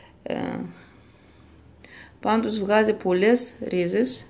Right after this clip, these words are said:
που σημαίνει ότι το φυτό πάει πολύ καλά.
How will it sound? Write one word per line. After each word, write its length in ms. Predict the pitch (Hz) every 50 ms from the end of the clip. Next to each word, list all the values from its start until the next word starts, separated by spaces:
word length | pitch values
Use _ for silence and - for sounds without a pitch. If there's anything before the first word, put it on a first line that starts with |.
| - - - - - - - - - - - - - - - - - -
που 120 | - 175
σημαίνει 420 | 170 - 185 180 202 220 226 214
ότι 220 | 196 190 180 - 180
το 140 | 175 180 170
φυτό 560 | - - 170 - - 185 190 214 277 320 320 - - - - - - - - - - -
πάει 360 | - - 180 190 202 208 - - - - - - - - - - - - - - - - -
πολύ 380 | - 165 160 160 160 175 202
καλά. 580 | 202 202 - - 175 175 170 156 151 151 160